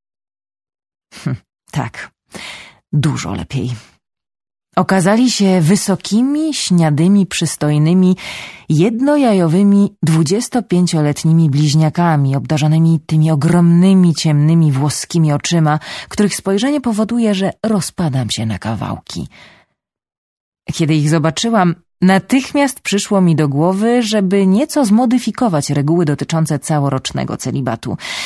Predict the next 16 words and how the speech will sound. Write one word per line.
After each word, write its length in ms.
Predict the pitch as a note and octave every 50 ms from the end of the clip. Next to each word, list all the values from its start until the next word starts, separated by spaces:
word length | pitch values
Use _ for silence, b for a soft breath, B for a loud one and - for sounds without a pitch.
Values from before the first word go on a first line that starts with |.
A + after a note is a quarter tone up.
| B B B
Na 60 | C#4
przykład 380 | - - - G#4 F#4+ - - - _ _ _ _ _ _ - -
mogłabym 480 | - A3 D#4+ E4 G4+ F#4+ E4+ F4 D#4+ D4
żyć 240 | C#4 D#4+ E4 - -
w 100 | - -
całkowitej 640 | - C#4+ C#4 B3+ - C#4 C#4 D#4+ D#4+ D#4 D4+ C#4+ C4+
wstrzemięźliwości, 1200 | - - - - - B3 B3 B3 A#3+ A#3 A3 G3 G#3 G#3 F#3+ A#3+ C#4+ C4+ - - - - - B3
nie 460 | B3 B3 C4 C#4+ F4 G#4 A4 G#4+ F#4+ F#4
licząc 400 | F#4+ F#4+ - - D#4 D4 C4 -
pary 240 | - A#3+ A#3+ B3 B3
identycznych 800 | - G3+ F3 F3 F3 F3 E3+ A3 - - - A3 G#3+ - - _ -
dwudziestopięcioletnich 1040 | E3+ E3 F#3+ F3 G3+ - - G#3 E3 - F3 E3+ E3 E3+ E3 F3 - F3 D3+ C3
włoskich 340 | C3+ D#3 D3 - - B2+ -
przystojniaków. 760 | - - C3+ - D3 C#3+ B2 A2+ C3+ - - A2 G#2 - - B B B B B B B B B B B B B B B B B B _ _ _ _ _ -
Coś 340 | - - - A#3 - - -
mi 160 | B3 F#3+ F#3